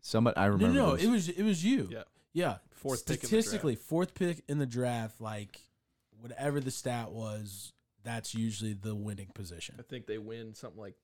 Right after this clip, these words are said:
Speaker 3: twenty some odd percent of the time.
Speaker 1: That's crazy.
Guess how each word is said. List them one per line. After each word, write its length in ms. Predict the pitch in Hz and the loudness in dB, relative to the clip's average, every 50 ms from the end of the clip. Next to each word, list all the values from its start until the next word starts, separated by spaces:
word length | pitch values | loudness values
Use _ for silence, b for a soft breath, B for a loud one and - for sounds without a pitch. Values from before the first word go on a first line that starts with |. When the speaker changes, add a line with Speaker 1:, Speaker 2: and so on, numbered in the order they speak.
| _ _ _ | _ _ _
Speaker 3:
twenty 640 | - - 143 135 127 123 117 117 117 113 110 113 - _ _ | -12 -10 -8 -6 -4 -4 -4 -6 -6 -8 -10 -12 -14 _ _
some 260 | - - - 143 127 | -16 -12 -10 -10 -8
odd 200 | 117 110 107 104 | -6 -6 -8 -8
percent 280 | - 113 101 - 113 104 | -8 -12 -14 -14 -14 -14
of 60 | 98 | -14
the 60 | 98 | -14
time. 220 | 95 - 90 107 104 _ _ _ _ _ _ _ _ _ - | -14 -14 -16 -16 -16 _ _ _ _ _ _ _ _ _ -10
Speaker 1:
That's 140 | 101 90 - | -8 -8 -8
crazy. 360 | - - 85 82 78 76 76 | -8 -8 -10 -10 -10 -12 -14